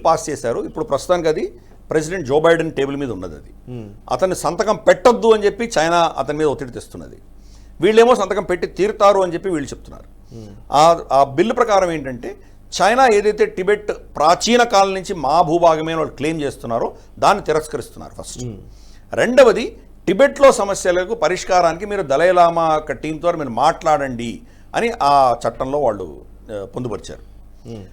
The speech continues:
Speaker 1: అంటే లిటరల్‌గా చైనా యొక్క సార్వభౌమత్వం ఏదైతే ఉన్నదో టిబెట్ మీద దాన్ని వాళ్ళు ప్రశ్నిస్తున్నారు.
Speaker 2: Hmm.
Speaker 1: So కాబట్టి ఈ టిబెట్ అంశాన్ని కూడా మనం లేవనెత్తాం.
Speaker 2: ఓకే.
Speaker 1: ఇది చైనా మనకు ముప్పై నలభై రౌండ్స్ డిస్కషన్ జరిగినా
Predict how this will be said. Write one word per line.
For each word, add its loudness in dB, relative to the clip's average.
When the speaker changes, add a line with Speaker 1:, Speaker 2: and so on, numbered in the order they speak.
Speaker 1:
అంటే 8
లిటరల్‌గా 4
చైనా 2
యొక్క 4
సార్వభౌమత్వం 4
ఏదైతే -2
ఉన్నదో 0
టిబెట్ -4
మీద -8
దాన్ని 2
వాళ్ళు 0
ప్రశ్నిస్తున్నారు. -14
Speaker 2:
Hmm. -16
Speaker 1:
So 4
కాబట్టి 4
ఈ 0
టిబెట్ 2
అంశాన్ని -2
కూడా -2
మనం -4
లేవనెత్తాం. -8
Speaker 2:
ఓకే. -12
Speaker 1:
ఇది -2
చైనా 6
మనకు 0
ముప్పై 2
నలభై 2
రౌండ్స్ 2
డిస్కషన్ -2
జరిగినా -2